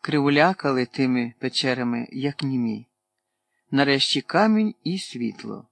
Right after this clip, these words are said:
Очі боліли, примружив. Обтріс себе, був у глині,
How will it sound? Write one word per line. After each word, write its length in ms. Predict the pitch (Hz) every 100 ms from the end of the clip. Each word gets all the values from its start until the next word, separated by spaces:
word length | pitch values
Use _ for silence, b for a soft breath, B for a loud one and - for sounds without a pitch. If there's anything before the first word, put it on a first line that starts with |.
| _ _ _ _ _ _ _ -
Очі 340 | 190 247 254
боліли, 680 | 220 233 156 156 151 156 160 _ _ -
примружив. 720 | 180 180 135 127 117 120 117 - _ _ _ _ _ _ _ -
Обтріс 520 | 151 - 151 175 196
себе, 460 | - 202 190 202 196 -
був 260 | 131 143 135
у 60 |
глині, 540 | 127 131 170 170 170